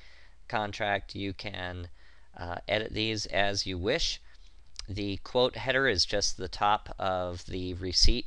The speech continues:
when the customer is sent a quote. And, um, development log, yeah, we're, we're not currently <laughs> using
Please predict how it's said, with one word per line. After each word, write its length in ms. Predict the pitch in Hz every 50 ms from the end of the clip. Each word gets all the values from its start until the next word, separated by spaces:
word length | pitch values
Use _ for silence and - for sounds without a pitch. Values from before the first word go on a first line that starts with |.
| - 101
when 420 | 98 95 92 90 90 87 87 87 85 -
the 260 | 90 90 92 87 85
customer 460 | - - 113 101 - - 98 98 90
is 80 | 85 -
sent 240 | - 98 98 95 - -
a 180 | 87 85 82
quote. 380 | - - - - 104 127 165 - - - - - - - - - - - - - - - - - - - - - - -
And, 520 | - 101 98 95 92 92 92 92 90 87 92
um, 440 | 90 90 90 87 87 87 85 87 87 - - - - - - - - - - - - - - - - - - - - - - - - - - - - - - - -
development 480 | - 104 110 117 117 110 87 101 95 -
log, 380 | 101 107 107 104 104 104 95
yeah, 260 | 95 92 92 90 82 71 - -
we're, 240 | - 90 90 87 - -
we're 120 | - 92 90
not 260 | 95 92 90 - -
currently 380 | - - 104 95 90 - 80 85
<laughs> 140 | 85 90 92
using 220 | 87 - 101 95